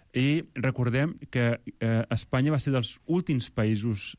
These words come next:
europeus en reconèixer l'estat d'Israel. I ho va fer en el moment que entra a la Unió Europea, que en aquell moment era la Comunitat Econòmica Europea. El, l'u de gener de l'any mil nou-cents vuitanta-sis, eh, Espanya entra a la Unió Europea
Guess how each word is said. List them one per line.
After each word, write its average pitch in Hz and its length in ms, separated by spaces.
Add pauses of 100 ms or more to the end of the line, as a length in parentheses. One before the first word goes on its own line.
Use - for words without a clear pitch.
europeus 110 500
en 139 100
reconèixer 104 440
l'estat 101 280
d'Israel. 98 400 (400)
I 131 80
ho 135 60
va 147 100
fer 165 320 (560)
en 135 180
el 135 140
moment 139 320
que 170 80
entra 160 180
a 143 40
la 160 40
Unió 147 120
Europea, 131 540 (240)
que - 80
en 104 60
aquell 110 160
moment 120 180
era 113 220
la 104 80
Comunitat 104 400
Econòmica 107 380
Europea. 110 360 (180)
El, 123 360 (260)
l'u 170 200
de 214 120
gener 143 400
de 123 60
l'any 113 160
mil 135 140
nou-cents 131 320
vuitanta-sis, 110 960 (960)
eh, 120 720
Espanya 139 360
entra 131 200
a 110 40
la 110 40
Unió 110 100
Europea 160 560